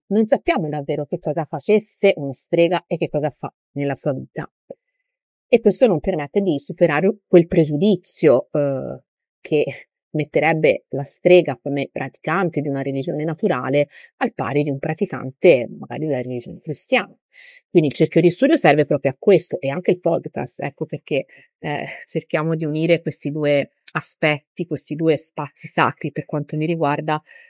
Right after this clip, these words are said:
ehm, per dare più potere a questo, mm, a questa consapevolezza appunto, eh, eh, del fatto che superando il pregiudizio si possa andare avanti con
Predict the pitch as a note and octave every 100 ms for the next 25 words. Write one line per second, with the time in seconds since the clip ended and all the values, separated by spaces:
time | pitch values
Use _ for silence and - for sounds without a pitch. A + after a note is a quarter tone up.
0 | _ _ D3 D3 C#3+ C#3 C#3 C3 C#3 C#3+
1 | - F#3 F#3 F3 F#3+ F3+ E3 F3 D#3+ D3+
2 | D3+ - D3 - - C#3+ C#3 C#3 C3+ C3+
3 | _ _ F3 F#3 F3 F3 E3 E3+ E3+ D3
4 | D3 G#3 D#3 _ - C#3+ - D3 E3 -
5 | - C3+ C#3 C3+ C3 _ _ _ _ _
6 | - - C#3+ - D#3 E3+ - C#3+ C#3 -
7 | - E3 D#3+ C#3+ - D3 F3+ - - E3
8 | D#3+ B2+ - - - C#3 D#3 C#3 D#3 C#3+
9 | B2 B2 - C3 - C3+ C3+ C#3 C#3+